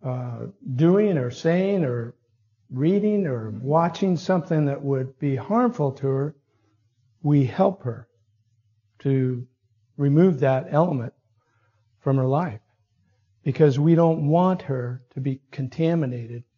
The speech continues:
with the sin of the world. So a man's role, that's part of the spiritual oversight of the man's role, is protecting his wife in that way.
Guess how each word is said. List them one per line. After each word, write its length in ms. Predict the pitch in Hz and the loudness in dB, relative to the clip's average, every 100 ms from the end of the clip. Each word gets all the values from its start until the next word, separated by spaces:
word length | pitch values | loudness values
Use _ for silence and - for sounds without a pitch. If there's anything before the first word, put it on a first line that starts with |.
| _ _ _ - | _ _ _ -2
with 340 | 139 131 - | -2 -2 -8
the 100 | 120 | -14
sin 520 | - - 160 120 120 - _ - | -8 -2 -2 -2 -8 -16 _ -10
of 120 | 123 | -8
the 80 | 127 | -4
world. 360 | 139 143 - - _ _ _ _ _ _ _ _ | -2 -4 -8 -20 _ _ _ _ _ _ _ _
So 360 | 156 147 139 | 4 6 6
a 60 | 135 | 4
man's 380 | 165 202 185 139 | 4 4 4 4
role, 580 | 160 196 151 135 127 - | 6 6 6 2 -6 -2
that's 280 | 147 139 - | 0 0 -8
part 300 | - 190 175 | -2 0 2
of 80 | 135 | 0
the 100 | 131 | -4
spiritual 540 | - 180 170 170 160 | -2 2 2 0 0
oversight 580 | 160 175 143 - 123 135 - _ _ _ _ - | 2 2 -2 -4 -6 -8 -12 _ _ _ _ -8
of 240 | 131 127 | -6 -6
the 80 | 123 | -4
man's 340 | 139 143 135 | -2 -2 -4
role, 360 | 120 160 170 127 | 0 0 0 -2
is 80 | 123 | -6
protecting 580 | 131 - 180 175 147 131 | -10 -6 -6 -4 -4 -4
his 160 | 120 | -4
wife 360 | 135 156 156 156 | -2 0 -2 -6
in 100 | 131 | -8
that 240 | 127 131 | -8 -4
way. 380 | 143 160 135 104 | 0 0 0 -6